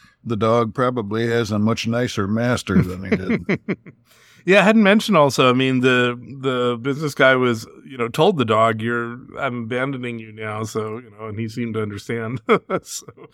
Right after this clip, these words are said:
Speaker 2: uh, <laughs> he was no longer obligated to bite the Invisible Man. So that was convenient. <laughs> Um, and that's the, the end of the episode and the end of the season. And we got Patrick Troughton for, you know, about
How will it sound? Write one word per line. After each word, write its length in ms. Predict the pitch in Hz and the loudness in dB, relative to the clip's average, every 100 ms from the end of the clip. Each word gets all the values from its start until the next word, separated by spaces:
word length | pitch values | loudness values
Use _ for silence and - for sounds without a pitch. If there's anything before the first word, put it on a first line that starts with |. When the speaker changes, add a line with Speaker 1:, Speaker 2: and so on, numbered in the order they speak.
| _ - - - _ - | _ -20 -20 -20 _ -6
Speaker 2:
uh, 420 | 127 123 - 123 123 135 | -2 0 -2 -2 -6 -8
<laughs> 180 | _ - | _ -4
he 60 | |
was 120 | 120 | -2
no 160 | 123 139 | 2 4
longer 320 | 139 131 131 | 4 4 4
obligated 540 | 120 131 127 123 123 120 | 4 4 4 4 4 0
to 80 | |
bite 240 | 107 120 123 | 2 2 2
the 140 | 120 | -2
Invisible 420 | 117 113 113 117 | 0 -2 -2 -4
Man. 320 | 113 107 107 135 | -2 -2 -2 -4
So 300 | 113 110 110 _ _ | -4 -4 -6 _ _
that 240 | 131 117 110 | -18 -8 -8
was 140 | 107 | -8
convenient. 480 | 110 110 104 131 120 - | -10 -10 -4 -4 -4 -4
<laughs> 40 | 110 - 73 - - _ _ _ _ _ _ _ _ _ _ _ - | -6 -6 -10 -12 -12 _ _ _ _ _ _ _ _ _ _ _ 0
Um, 380 | 165 160 160 160 | 4 6 4 2
and 240 | 151 175 | 2 6
that's 200 | 160 160 | 6 4
the, 360 | 156 139 135 131 | 2 2 2 0
the 260 | 127 131 151 | -2 0 2
end 140 | 202 | 2
of 80 | 185 | 2
the 100 | 160 | 4
episode 440 | 151 147 156 143 | 2 2 2 2
and 100 | 127 | 2
the 100 | 117 | 2
end 140 | 143 151 | 0 0
of 60 | |
the 100 | 139 | -2
season. 560 | 127 123 123 120 120 120 | -2 -2 -2 -2 -4 -4
And 160 | 113 | -4
we 140 | 113 113 | -4 -4
got 360 | 127 131 127 - _ - | 2 4 2 -2 _ 0
Patrick 340 | 165 156 165 | 0 2 0
Troughton 400 | 143 143 135 139 | 2 4 4 0
for, 340 | 131 139 139 151 | 0 2 2 2
you 160 | 254 | 4
know, 220 | 165 247 - | 4 4 2
about 460 | 151 170 165 143 | 2 4 4 2